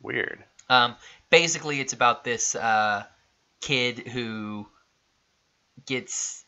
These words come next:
Speaker 2: <sighs> he tries to save this one girl because he sees, like, this, uh, tractor coming,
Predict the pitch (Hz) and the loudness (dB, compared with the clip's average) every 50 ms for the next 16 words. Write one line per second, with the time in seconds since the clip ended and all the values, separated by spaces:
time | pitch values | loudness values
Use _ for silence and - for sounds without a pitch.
0 | _ _ _ _ _ _ _ _ _ _ _ _ _ - - - - - - - | _ _ _ _ _ _ _ _ _ _ _ _ _ -12 -10 -8 -8 -8 -10 -14
1 | - - _ _ - - - - _ _ - 156 160 - 208 202 202 208 208 - | -16 -20 _ _ -20 -20 -20 -20 _ _ -10 -4 -2 4 8 8 8 8 8 2
2 | - - 190 170 147 143 - - 156 156 147 139 131 - 135 120 120 120 131 139 | 0 0 -2 -4 -2 0 2 4 4 2 2 -2 -6 -4 -4 -4 -6 -2 0 2
3 | 135 135 135 135 - - - - _ _ _ _ - 117 123 - 139 123 120 - | 4 4 2 0 -4 -14 -20 -20 _ _ _ _ -10 -8 -2 2 2 2 2 0
4 | - 123 120 123 120 120 120 117 117 110 107 - - 135 127 110 123 117 113 113 | -6 -10 -10 -8 -8 -8 -8 -8 -8 -6 -6 -4 -4 -4 -6 -4 -4 -4 -4 -4
5 | - 117 110 107 - - - - - 110 104 101 101 101 - - - - - 127 | -6 -6 -4 -4 -4 -6 -6 -4 -2 -2 0 0 -2 -4 -6 -10 -8 -4 2 2
6 | 113 113 - - 127 - - 131 131 135 135 135 139 | 2 2 2 -4 -4 2 2 2 2 2 -2 -4 -6